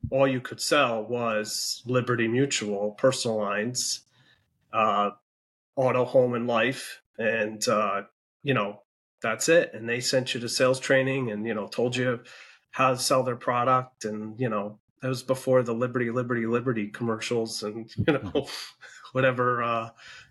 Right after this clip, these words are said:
Speaker 1: you know, whatever they're s-, calling themselves now. And, uh,
Speaker 2: Yep.
Speaker 1: before the Comparion agents got in there, and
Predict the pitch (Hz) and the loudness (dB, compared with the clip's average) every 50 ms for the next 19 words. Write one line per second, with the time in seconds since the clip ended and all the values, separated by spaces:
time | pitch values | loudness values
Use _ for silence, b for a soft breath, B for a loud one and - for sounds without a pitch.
0 | B - 139 117 110 107 107 110 113 - _ - 131 139 135 135 135 123 123 127 | B -2 0 0 0 0 -2 -4 -8 -8 _ 0 2 4 4 4 2 0 0 -2
1 | 127 - - - - - - - - - 135 123 123 123 117 110 - 107 110 113 | -2 -2 -2 -4 -6 -12 -16 -14 0 2 2 4 4 2 0 2 0 0 0 0
2 | 113 - 120 113 110 110 110 110 107 104 107 104 - 123 107 104 110 117 123 - | 0 0 0 0 0 0 -2 -4 -6 -8 -8 -6 -2 -2 0 2 2 0 0 -2
3 | 117 - - 143 135 117 113 - - 127 127 - - 139 139 139 135 131 127 123 | -6 -8 -4 -4 -2 -2 -4 -6 -6 -8 -4 0 2 2 2 2 0 -4 -4 -4
4 | 123 123 123 131 127 123 - - - 127 123 117 123 123 117 120 123 120 113 117 | -4 -6 -6 -6 -4 -4 -4 -2 -2 0 0 0 -2 -2 -2 -4 -4 -4 -4 -4
5 | 120 117 113 113 107 | -4 -6 -8 -10 -12